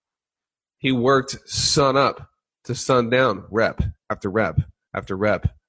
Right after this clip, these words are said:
after rep after rep. And he did it all wrong.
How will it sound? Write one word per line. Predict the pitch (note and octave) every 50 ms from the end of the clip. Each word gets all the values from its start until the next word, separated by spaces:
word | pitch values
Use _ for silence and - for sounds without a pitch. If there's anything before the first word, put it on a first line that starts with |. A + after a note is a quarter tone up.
| -
after | - G2+ - - G2
rep | G2 G#2+ A2 F#2 - - - _ _ _ _ -
after | - G#2+ G2+ - G2
rep. | G2 A2 A2+ G2+ - - - - _ _ -
And | A#2+ A#2
he | A#2
did | A#2 C3 C#3+
it | D3+ D3
all | C#3+ C#3+ C#3+ C3
wrong. | A#2 B2 C3+ D3 D3 C#3 A2 G2 F#2 -